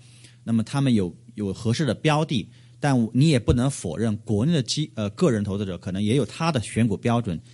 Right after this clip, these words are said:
依然去买他们所喜欢的股票。所以在沪港通开行之后，到底风格会有怎么变化，是转去大的呢，还是转去小的，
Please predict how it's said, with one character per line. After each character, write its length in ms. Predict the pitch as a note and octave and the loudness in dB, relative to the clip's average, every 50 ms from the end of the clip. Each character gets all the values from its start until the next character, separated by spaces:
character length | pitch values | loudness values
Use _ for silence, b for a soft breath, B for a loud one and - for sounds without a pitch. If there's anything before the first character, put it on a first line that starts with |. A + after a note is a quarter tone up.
| B B | B B
依 140 | - D#3 F3 E3 | 2 4 4 4
然 140 | B2+ A2 | 4 2
去 140 | G#2+ - B2+ | 0 0 0
买 200 | A2 G2+ F2 D2+ - | 0 0 0 -2 -6
他 220 | - - E3 F3 | -8 -4 -2 0
们 120 | F3+ C3 | 2 0
所 180 | A2 - F#2+ G2 | 0 -2 -4 -6
喜 140 | - - - | -6 0 2
欢 160 | - - E3+ | 2 2 2
的 80 | - - | -2 -14
股 80 | - - - | -4 0 0
票。 180 | - - - - - b b b b b b | 0 0 -2 -6 -20 b b b b b b
所 220 | - - E3+ G3+ | -4 0 2 4
以 200 | A3 E3+ B2+ G#2+ B B B B B B B B B | 4 4 2 0 B B B B B B B B B
在 200 | - - F3+ E3+ | -4 0 0 4
沪 160 | - - C3 | 4 4 4
港 160 | - D#3 A#2+ B2 | 4 2 -2 -4
通 140 | C#3 C#3+ - | -4 -4 -6
开 320 | - - - - A3+ A#3 | -8 -8 -4 0 0 0
行 220 | A3+ - C#3 E3 D#3+ | 0 0 -2 -4 -2
之 160 | - A3 A3+ | -2 -4 -4
后， 260 | G#3+ - A#3 F3 D#3+ | -2 -2 -2 -2 -2
到 220 | - A#3+ A#3+ A#3 | -2 -2 -2 -2
底 140 | F3 B2+ A2 | 0 0 -2
风 340 | - - - - A#3+ B3 A#3+ | -2 -2 -2 0 2 2 2
格 140 | D#3 B2+ B2+ | 2 0 0
会 200 | - - F3+ C#3+ | 0 0 2 2
有 140 | A2+ G#2 A#2 | 2 2 0
怎 100 | - F2+ | -2 -4
么 80 | E2+ | -6
变 300 | F2 - F#3+ F#3 C#3+ G#2 | -4 0 2 2 2 2
化， 260 | G2+ - A2 E2+ - B B B B B B B B | 0 -2 -4 -4 -4 B B B B B B B B
是 140 | - - G3 | -2 -2 0
转 200 | - F3+ C3 C3 | 2 2 2 4
去 80 | E3 F#3 | 2 0
大 300 | F#3 - B3+ B3+ A#3 G3+ | 0 0 0 0 0 0
的 100 | D#3 C#3+ | 0 0
呢， 120 | C3 B2+ | 0 0
还 100 | G#2+ A#2+ | 0 0
是 120 | B2+ C#3+ A#2+ | 0 0 0
转 260 | - - - A2+ A2 | 0 0 -2 0 2
去 100 | E3 F3 | 2 2
小 400 | - - - - G#2+ - - D#2+ | 2 2 0 0 -2 -4 -6 -8
的， 220 | - F#2+ F#2+ F#2+ | -8 -8 -8 -8